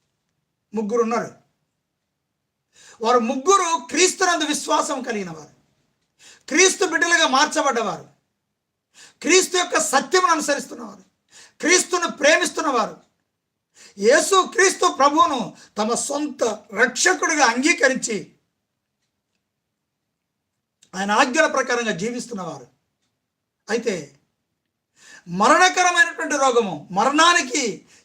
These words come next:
చేరువయ్యే రోగము మరి లాజరు కలిగింది. వారు యేసయ్య ప్రభు ద-, యేసు ప్రభు దగ్గరికి వర్తమానం పంపించారు. "అయ్యా, నీవు ప్రేమించుచున్న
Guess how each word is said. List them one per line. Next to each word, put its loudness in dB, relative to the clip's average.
చేరువయ్యే 2
రోగము 2
మరి 0
లాజరు 0
కలిగింది. -6
వారు 2
యేసయ్య 2
ప్రభు -2
ద-, -2
యేసు 4
ప్రభు 0
దగ్గరికి -2
వర్తమానం -2
పంపించారు. -8
"అయ్యా, 2
నీవు 0
ప్రేమించుచున్న 0